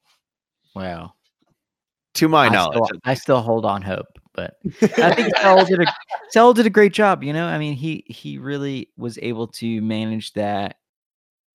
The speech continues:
Speaker 1: story, um, for us as, as you, like, kind of stepped out. And
Speaker 2: Yeah,
Speaker 1: that's
Speaker 2: yeah.
Speaker 1: cool. Like, that's what happens when we're adults playing pretend, you know? We have to, we have to realize that life happens,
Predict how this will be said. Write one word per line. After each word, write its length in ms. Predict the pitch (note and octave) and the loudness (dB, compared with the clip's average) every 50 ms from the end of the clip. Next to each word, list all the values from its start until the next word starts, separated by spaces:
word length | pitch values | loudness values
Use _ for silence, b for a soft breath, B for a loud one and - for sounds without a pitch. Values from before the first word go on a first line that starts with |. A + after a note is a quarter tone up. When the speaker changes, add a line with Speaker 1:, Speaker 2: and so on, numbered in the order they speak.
| _ _ _ | _ _ _
Speaker 1:
story, 720 | - - - - A#2+ A2 G#2+ G#2 F#2+ F#2 G2 G#2 A#2 - _ _ _ _ - | -18 -12 -6 -4 -4 -2 -2 -4 -4 -6 -8 -8 -12 -14 _ _ _ _ -14
um, 500 | - F#2 F#2+ F#2 F#2 F2+ F2+ F#2 F2+ - - _ _ _ _ _ | -12 -10 -8 -8 -8 -8 -8 -10 -12 -14 -16 _ _ _ _ _
for 300 | _ - A2 A#2 G2+ - | _ -6 -4 -4 -4 -2
us 480 | E2 F2+ F#2 G#2 - - - - - - _ _ _ _ _ _ _ _ _ _ _ - | -4 -4 -4 -6 -8 -10 -16 -20 -20 -20 _ _ _ _ _ _ _ _ _ _ _ -10
as, 220 | G#2 G#2+ A2+ G#2 - - | -8 -8 -8 -10 -10 -10
as 220 | G#2+ A2 A2 G2+ | -8 -8 -8 -8
you, 120 | A2+ A2+ G#2+ | -8 -8 -8
like, 220 | G#2+ G2+ G2 - | -8 -8 -10 -12
kind 160 | - - G#2 G2+ | -10 -10 -10 -10
of 100 | G2 - _ - | -10 -12 _ -16
stepped 400 | - - - - G#2 F#2+ - - | -14 -12 -10 -8 -10 -10 -8 -10
out. 300 | G#2+ G2+ F2+ D#2+ D2+ _ _ _ _ _ _ _ _ _ _ _ _ _ _ _ - | -10 -10 -10 -14 -16 _ _ _ _ _ _ _ _ _ _ _ _ _ _ _ -6
And 80 | A#2+ | -6
Speaker 2:
Yeah, 40 | A#2+ | -4
Speaker 1:
that's 200 | A#2+ A#2 - - | -4 -4 -6 -6
Speaker 2:
yeah. 80 | G#2 F#2+ | -4 -2
Speaker 1:
cool. 200 | D#3+ D#3 C3+ A#2 | -2 -2 -2 -2
Like, 160 | A2+ G#2 - - | -4 -6 -8 -10
that's 160 | A2+ A2 - | -12 -10 -8
what 100 | - F#2 | -6 -2
happens 340 | A#2 B2+ C3 - A2+ G#2+ G#2 | -2 -2 -2 -2 -4 -10 -8
when 140 | A2 A2 G#2+ | -6 -6 -6
we're 180 | G#2 G2+ F#2+ - | -6 -6 -6 -6
adults 460 | F2 G2+ - A2+ A2+ A2+ G2+ - - | -6 -6 -2 -2 -2 -2 -2 -6 -10
playing 280 | - - A2 G2 G2 | -10 -8 -6 -6 -8
pretend, 500 | - - - - A2 G#2+ G2 F2 E2 E2 | -8 -12 -10 -6 -4 -4 -4 -4 -8 -10
you 100 | E2 E2+ | -10 -10
know? 160 | F2+ F2 D#2+ D#2+ b b b b b b b b b | -10 -10 -10 -12 b b b b b b b b b
We 120 | A2+ G#2+ | -10 -6
have 260 | F#2+ G#2 G2+ F#2+ - _ | -6 -4 -6 -6 -8 _
to, 460 | - - G2+ G2 F#2 F#2 F2 F2 - _ _ _ _ _ _ _ _ _ _ _ _ _ _ _ - | -10 -8 -6 -6 -6 -6 -8 -10 -12 _ _ _ _ _ _ _ _ _ _ _ _ _ _ _ -12
we 60 | B2 G#2 | -10 -8
have 140 | G#2 G#2+ | -8 -8
to 120 | - G#2+ F#2 | -8 -10 -8
realize 680 | F#2+ A2 A#2 A#2 A2 G#2+ G#2 G2 G2 F#2+ F#2+ F#2 - - | -4 -2 -2 -2 0 -2 -2 -2 -4 -4 -6 -8 -10 -10
that 180 | - F2+ F2+ | -10 -10 -8
life 400 | F#2+ G#2 G#2+ G#2 G2+ - - - _ - | -6 -6 -6 -6 -6 -10 -14 -20 _ -12
happens, 680 | - G2 F#2+ F2+ - F#2+ F2 E2+ E2+ F2 - - - | -8 -8 -8 -8 -8 -10 -12 -12 -12 -14 -16 -16 -16